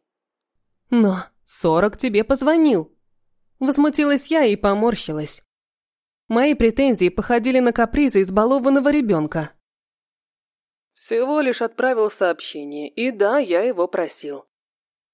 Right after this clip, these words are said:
Я с раздражением бросила на стол документы на аренду. Слишком поздно я обнаружила, что Норд сдал мне только часть квартиры.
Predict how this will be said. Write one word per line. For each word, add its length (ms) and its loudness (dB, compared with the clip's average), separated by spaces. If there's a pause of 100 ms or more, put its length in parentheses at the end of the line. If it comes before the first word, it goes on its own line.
Я 260 2
с 100 -4
раздражением 720 0
бросила 360 0
на 140 2
стол 260 -2
документы 520 0
на 200 2
аренду. 420 -4 (480)
Слишком 580 -2
поздно 340 0
я 200 2
обнаружила, 600 -2
что 260 -2
Норд 420 -2 (180)
сдал 360 2
мне 220 2
только 320 0
часть 400 -2
квартиры. 600 -4